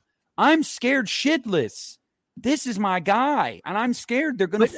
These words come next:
Speaker 1: fumble the
Speaker 2: s-,
Speaker 1: bag.
Speaker 2: but Nick, who cares if the movie's not good?
Speaker 1: I, no, I don't. I, at, at the end of the day, I don't care 'cause I have the other movies. I'm just saying, like, you're building up to this epic conclusion, and I feel like they're not gonna be able to stick the landing.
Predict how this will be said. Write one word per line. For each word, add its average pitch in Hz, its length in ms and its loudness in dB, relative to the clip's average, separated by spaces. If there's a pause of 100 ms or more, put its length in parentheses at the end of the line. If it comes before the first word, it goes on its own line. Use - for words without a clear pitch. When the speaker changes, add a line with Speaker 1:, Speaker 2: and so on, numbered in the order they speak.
Speaker 1:
fumble 240 320 2
the 277 60 -2
Speaker 2:
s-, 277 80 -6
Speaker 1:
bag. 277 560 0 (840)
Speaker 2:
but 202 140 2
Nick, 208 260 0 (640)
who 294 160 2
cares 202 480 2
if 185 120 -4
the 117 100 -4
movie's 117 600 0
not 104 300 -2
good? 95 260 -6
Speaker 1:
I, 165 140 -6
no, 254 200 4
I 202 140 2
don't. 254 380 0
I, 185 60 -2
at, 196 100 -6 (280)
at 175 80 -12
the 202 100 -4
end 233 60 -2
of 196 40 -4
the 202 60 -4
day, 202 140 2
I 202 40 2
don't 190 180 -2
care 208 260 -2
'cause 156 140 -10
I 151 80 -4
have 160 220 -4
the 156 100 -4
other 143 160 -2
movies. 135 560 -6 (100)
I'm 175 160 -2
just 190 260 -4
saying, 170 440 -6
like, 120 320 -10 (340)
you're 190 140 -4
building 185 440 2
up 190 120 -4
to 170 80 -14
this 175 220 -4
epic 180 260 -4
conclusion, 143 520 -6
and 131 120 -6
I 156 60 -4
feel 185 240 -6
like 143 240 -6
they're 147 300 -2
not 160 320 -6
gonna 160 160 -8
be 160 100 -2
able 156 120 -2
to 131 60 -8
stick - 220 -8
the 131 80 -8
landing. 139 460 -6